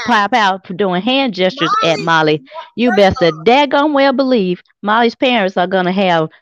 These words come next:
Speaker 2: me and your child kicked out of school. Period.
Speaker 1: Yes.
Speaker 2: Period.
Speaker 1: They're gonna have, yeah, so
Speaker 2: So
Speaker 1: they
Speaker 2: I'm just like, "Someone give me some answers, please."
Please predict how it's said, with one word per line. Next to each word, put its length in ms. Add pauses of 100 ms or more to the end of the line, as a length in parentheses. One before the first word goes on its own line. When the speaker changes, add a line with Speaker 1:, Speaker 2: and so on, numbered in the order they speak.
(140)
Speaker 2:
me 420
and 320
your 200
child 480
kicked 240
out 160
of 80
school. 300 (480)
Period. 380 (300)
Speaker 1:
Yes. 600 (220)
Speaker 2:
Period. 460 (200)
Speaker 1:
They're 100
gonna 200
have, 220
yeah, 360
so 540 (920)
Speaker 2:
So 260
Speaker 1:
they 120
Speaker 2:
I'm 280
just 180
like, 440 (320)
"Someone 540
give 200
me 160
some 180
answers, 520
please." 540